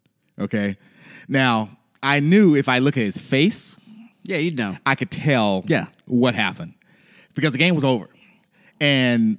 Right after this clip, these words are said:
Speaker 1: I would walk in, and I wouldn't say nothing. I would, like, almost just sprint past him before <laughs> he can breathe, 'cause I could tell by the way he would, if he did anything. And I got inside, I got to my room, I shut the door, I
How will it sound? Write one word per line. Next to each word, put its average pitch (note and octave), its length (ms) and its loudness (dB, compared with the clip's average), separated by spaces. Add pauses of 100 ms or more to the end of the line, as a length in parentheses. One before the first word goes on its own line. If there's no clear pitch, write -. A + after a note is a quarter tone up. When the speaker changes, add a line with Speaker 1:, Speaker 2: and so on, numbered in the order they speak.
(140)
Speaker 1:
I C3 100 0
would C3+ 160 2
walk D#3+ 360 2
in, F#3+ 360 4
and C3+ 140 0
I C#3 60 2
wouldn't D#3+ 220 2
say E3 160 0
nothing. C3+ 200 0
I C3 60 0
would, B2+ 100 -2
like, G#2+ 180 -4
almost A#2 300 -6
just - 260 -16
sprint E3 680 0 (100)
past A#2 320 -2
him - 120 0
before F3 340 2 (100)
<laughs> - 80 -20
he G3 80 0
can A#2+ 200 0
breathe, E3 360 2
'cause D3+ 100 0
I F3 60 2
could F#3 120 -2
tell F3 160 2
by D3+ 100 2
the C#3 60 0
way C#3 100 0
he A#2 140 -2
would, G2+ 160 -10 (540)
if D3+ 120 -6
he F#3 80 0
did D#3+ 180 0
anything. A3 540 2 (300)
And D3 500 2 (120)
I A#2 120 -10
got E3 260 0
inside, D#3+ 520 0
I F#3+ 80 -16
got C3+ 200 -10
to E3 60 -6
my D#3 140 -2
room, D#3 280 0
I F#2+ 60 -14
shut - 340 -4
the D#3 60 -4
door, D3 420 0 (400)
I F#2 100 -12